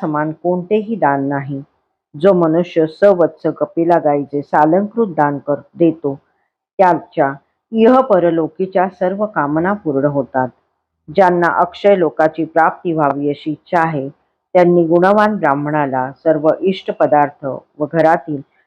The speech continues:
प्रिय वस्तू दान द्याव्यात. विविध प्रकारच्या दानांमध्ये तुला दानाचेही विशेष महत्त्व आहे. ज्याला आपल्या कल्याणाची अभिलाषा आहे, त्याने आपल्या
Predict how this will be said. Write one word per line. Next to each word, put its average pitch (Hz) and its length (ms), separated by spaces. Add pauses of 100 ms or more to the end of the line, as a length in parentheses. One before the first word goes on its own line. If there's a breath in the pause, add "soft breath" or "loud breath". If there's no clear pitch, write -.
(160)
प्रिय 208 280
वस्तू 147 560
दान 160 340
द्याव्यात. 135 380 (720)
विविध 233 300
प्रकारच्या 180 640
दानांमध्ये 143 720 (100)
तुला 202 560
दानाचेही 147 840
विशेष 202 380
महत्त्व 147 440
आहे. 135 340 (600)
ज्याला 170 240
आपल्या 165 460
कल्याणाची 180 720
अभिलाषा 151 600
आहे, 139 260 (420)
त्याने 185 240
आपल्या 190 460